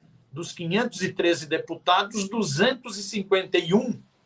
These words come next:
são da frente da agropecuária, ou seja, são ruralistas. Então, a Câmara Federal é uma, é uma casa mais difícil pro presidente Lula.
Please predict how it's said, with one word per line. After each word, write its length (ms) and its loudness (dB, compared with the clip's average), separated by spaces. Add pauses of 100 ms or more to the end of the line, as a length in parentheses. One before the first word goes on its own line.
(320)
são 340 2
da 160 6
frente 400 0
da 120 6
agropecuária, 800 2
ou 60 -2
seja, 300 -4
são 220 -6
ruralistas. 920 -4 (540)
Então, 240 -2
a 160 6
Câmara 400 0
Federal 440 -4
é 60 -4
uma, 300 -2
é 100 -2
uma 180 -2
casa 420 -4
mais 280 -6
difícil 600 -6
pro 160 -4
presidente 560 -2
Lula. 360 2